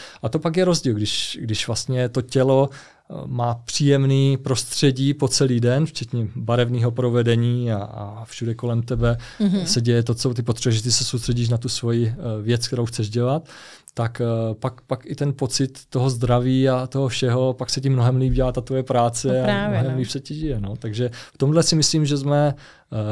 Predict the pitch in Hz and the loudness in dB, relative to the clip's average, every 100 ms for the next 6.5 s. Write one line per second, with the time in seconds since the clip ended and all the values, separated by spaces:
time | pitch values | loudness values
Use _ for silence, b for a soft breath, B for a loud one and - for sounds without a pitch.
0 | 104 98 131 147 127 113 - 143 175 - | -2 0 2 2 2 0 2 2 0 -4
1 | - 120 117 117 113 117 - - 117 113 | -6 -2 0 0 -2 -6 -16 -10 -6 -4
2 | 120 117 110 98 175 117 - 110 110 113 | -2 -2 -2 -6 -12 -10 -4 -4 -2 -6
3 | - - - - 120 117 131 98 92 - | -6 -8 -6 -2 -2 -2 -2 -2 -6 -8
4 | 104 104 117 107 - 110 127 117 120 127 | -8 -4 -6 -6 -6 -6 -4 -4 -2 0
5 | 127 127 - 202 - - 135 135 123 135 | 0 0 -2 0 2 2 2 2 2 2
6 | 135 - 139 131 131 | 2 2 -2 0 -2